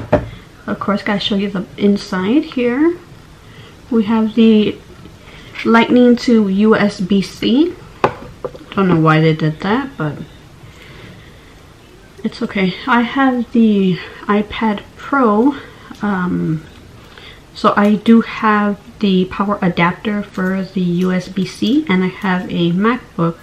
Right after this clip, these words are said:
that is U S B C, so I'm able to use this cable. For those that don't, and they want you to buy the U S B C power adapter, unfortunately,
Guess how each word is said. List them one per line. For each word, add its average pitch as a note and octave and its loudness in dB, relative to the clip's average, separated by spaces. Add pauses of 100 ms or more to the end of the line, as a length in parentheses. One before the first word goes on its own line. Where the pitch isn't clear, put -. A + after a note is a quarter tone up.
that E3+ -2
is E3+ 0
U F3 0
S E3 -4
B E3+ -4
C, E3 -2
so E3+ -6
I'm E3+ 0
able E3+ 0
to D#3 -8 (600)
use F#3+ -2
this F#3+ -8
cable. A3+ 0 (1080)
For F#3+ 2
those G3+ 4
that A#3 0 (160)
don't, B3 6 (580)
and F#3+ 2
they F#3 4
want F#3 0
you G3 2
to F#3+ -4
buy F#3 4
the F3+ 0
U F3+ 2
S F3+ 0
B F#3 -4
C F#3+ -4
power G3+ -2
adapter, B3 -4 (220)
unfortunately, G3 -4